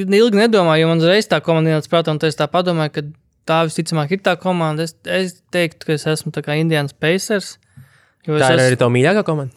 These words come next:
Speaker 1: Tā nav. Tur jau bija unbiased, tā kā
Speaker 2: <laughs> Nē,
Speaker 1: bez
Speaker 2: nu, jā, jā,
Speaker 1: nekādiem.
Speaker 2: tāpēc, bet
Speaker 1: Jā.
Speaker 2: var-, varbūt tev sakrīt.
Speaker 1: Man nav mīļākās komandas īsti N B A. Man ir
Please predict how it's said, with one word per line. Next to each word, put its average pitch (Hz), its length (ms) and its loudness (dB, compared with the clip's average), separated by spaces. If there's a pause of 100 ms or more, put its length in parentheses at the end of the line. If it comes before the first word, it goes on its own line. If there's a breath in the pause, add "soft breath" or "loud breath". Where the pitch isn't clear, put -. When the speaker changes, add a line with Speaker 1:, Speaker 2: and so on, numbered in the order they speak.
Speaker 1:
Tā 160 160 -6
nav. 190 300 2 (140)
Tur 180 180 2
jau 165 80 4
bija 170 240 4
unbiased, 175 560 2
tā - 100 -2
kā 151 140 -2
Speaker 2:
<laughs> - 20 0
Nē, 143 140 4
Speaker 1:
bez - 20 2
Speaker 2:
nu, 151 60 4
jā, 160 80 4
jā, 165 160 2
Speaker 1:
nekādiem. 143 160 2
Speaker 2:
tāpēc, 131 480 -2
bet 131 160 2
Speaker 1:
Jā. 139 80 2
Speaker 2:
var-, 139 240 2
varbūt 123 160 0
tev 120 80 -4
sakrīt. 135 320 -4
Speaker 1:
Man 175 100 0
nav 190 140 2
mīļākās 151 420 0
komandas 143 380 -6
īsti 151 160 -8
N 147 100 -4
B 147 60 -6
A. 147 160 -6
Man 160 160 -4
ir 151 120 -4